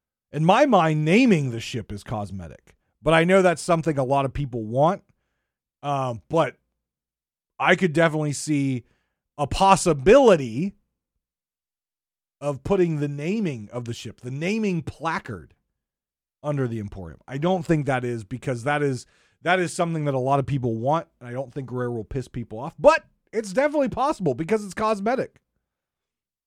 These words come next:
Cosmetics, such as making your captain l-, or your, your cabin look different, making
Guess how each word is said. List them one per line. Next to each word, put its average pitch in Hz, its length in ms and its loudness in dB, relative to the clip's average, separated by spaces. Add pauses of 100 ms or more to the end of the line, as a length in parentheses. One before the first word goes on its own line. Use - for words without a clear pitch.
(760)
Cosmetics, 202 880 0 (1160)
such 214 360 2
as 156 460 0 (100)
making 185 520 2
your 170 180 6
captain 180 560 0
l-, 165 220 0
or 151 200 2
your, 143 280 4
your 135 200 -4
cabin 156 460 -2
look 180 220 2
different, 185 480 -2 (1300)
making 170 760 0